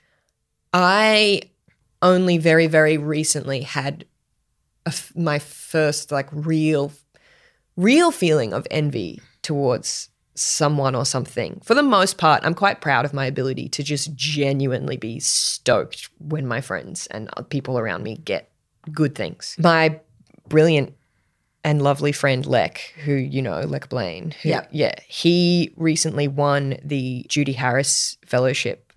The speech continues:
Speaker 1: at the Charles Perkins Institute, which gives you a year of writing access to these, like, extraordinary scientists who work at the University of Sydney's Charles Perkins Institute and a hundred thousand dollars.
Speaker 2: Whoa.
Speaker 1: And I had this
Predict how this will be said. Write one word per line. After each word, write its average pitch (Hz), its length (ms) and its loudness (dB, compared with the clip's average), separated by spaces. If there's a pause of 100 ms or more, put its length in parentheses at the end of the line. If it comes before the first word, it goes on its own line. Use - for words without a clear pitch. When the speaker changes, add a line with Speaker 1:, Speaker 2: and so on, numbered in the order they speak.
(120)
Speaker 1:
at - 120 -6
the 139 80 -12
Charles 135 240 -4
Perkins 139 360 -4
Institute, - 640 -6
which - 320 -6
gives 143 280 -4
you 135 220 -2
a 143 80 0
year 147 580 2
of 131 300 -4 (420)
writing 139 760 0 (600)
access 165 600 0
to 143 100 -4
these, 131 300 -4
like, 127 160 -4
extraordinary 143 600 0
scientists 131 720 -2
who 135 140 -2
work 127 180 -2
at 127 80 -6
the 135 60 -6
University 131 420 -2
of 127 80 -6
Sydney's 135 340 -4
Charles 113 240 -6
Perkins 254 380 0
Institute 175 640 0
and 151 440 0 (120)
a - 20 -4
hundred 135 380 -4
thousand - 300 -4
dollars. - 340 -12 (640)
Speaker 2:
Whoa. 196 920 6 (300)
Speaker 1:
And 175 220 4
I 185 240 6
had 196 320 4
this 156 340 4